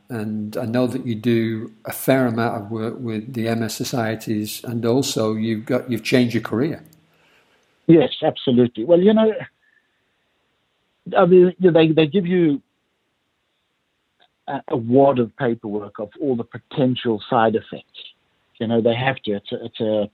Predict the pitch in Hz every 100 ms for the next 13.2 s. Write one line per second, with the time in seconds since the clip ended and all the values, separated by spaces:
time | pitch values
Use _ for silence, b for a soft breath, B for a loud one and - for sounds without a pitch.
0 | _ - - - 156 156 127 113 110 107
1 | _ _ _ _ - 131 151 156 139 123
2 | 120 131 117 110 107 104 _ - 131 113
3 | 113 120 _ _ _ _ _ _ _ _
4 | 123 131 131 123 113 110 113 117 120 -
5 | 117 110 110 107 107 - 127 123 123 135
6 | 123 _ - 139 120 117 104 - 104 104
7 | 95 95 101 107 117 - 120 113 131 b
8 | b b b b - 139 151 160 - 202
9 | - 160 135 110 - 147 147 127 120 127
10 | 123 123 - 135 160 - _ _ _ _
11 | _ _ 143 139 135 120 - 185 - 143
12 | 110 127 120 - 113 113 120 110 98 -
13 | 104